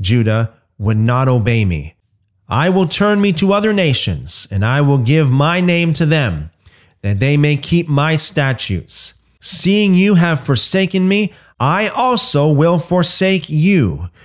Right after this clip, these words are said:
When you ask me to be merciful to you, I will have no mercy upon you. Whenever you shall call upon me, I will not hear you. For you have defiled your hands with blood,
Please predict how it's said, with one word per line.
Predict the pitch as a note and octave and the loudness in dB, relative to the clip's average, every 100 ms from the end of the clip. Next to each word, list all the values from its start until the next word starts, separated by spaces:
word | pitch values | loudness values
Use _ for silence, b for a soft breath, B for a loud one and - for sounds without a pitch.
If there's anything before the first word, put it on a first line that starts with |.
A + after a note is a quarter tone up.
| B B | B B
When | G#2 B2 B2 | 0 2 4
you | D#3+ E3 | 4 2
ask | C#3 D3 D3 - | 0 -2 -2 0
me | C#3 D#3 | 2 2
to | D3 A#2 | 0 -2
be | G2+ D3+ | 0 2
merciful | B2+ B2 D3+ - C3+ D#3+ | 2 2 0 0 -2 -2
to | D3 D#3+ | 0 2
you, | D#3 E3+ E3+ B B B | 2 2 -2 B B B
I | A2+ C#3 D3 D3+ | -2 0 0 2
will | D3+ D3 C#3 | 2 2 0
have | D#3 D3+ C3+ | 0 0 2
no | C#3 D3 D#3+ E3 | 2 2 2 4
mercy | D#3+ D3 D3+ D3 - C3+ A#2+ | 4 4 4 2 0 0 0
upon | G2+ G#2 G2+ F2+ | 0 0 0 0
you. | D2+ B1 G#2 b b b b b | -4 -8 -16 b b b b b
Whenever | F2+ F#2+ D#3 F3 F3 | -4 0 2 2 2
you | D#3 F3+ | 4 2
shall | D#3+ F3 E3 | 2 0 -2
call | - E3 E3 E3+ | -2 -2 0 0
upon | D3+ D#3+ D#3 D3+ | -2 -2 0 2
me, | D3+ D#3 D#3+ b b - | 2 2 -2 b b -6
I | D#3+ F#3+ | -2 0
will | F#3+ G3 | 2 2
not | F#3+ G3 F#3 - | 2 0 -2 -2
hear | D#3+ C3+ | 0 2
you. | F#2+ D2+ - - _ - B B B | 2 -2 -8 -20 _ -20 B B B
For | - B2 | -8 -2
you | G#2+ B2+ F#3 F3 | 0 2 4 4
have | C#3+ G#2+ F#2 | 4 2 -2
defiled | F2 - C#3 D3+ D#3+ D#3+ B2 | -6 -2 0 0 0 0 0
your | A#2+ | 0
hands | E2 A#2 D3+ D3+ C3+ | 0 0 2 0 0
with | C3 F#2 | -2 0
blood, | A#2+ B2+ A#2+ A#2 | 0 2 0 -2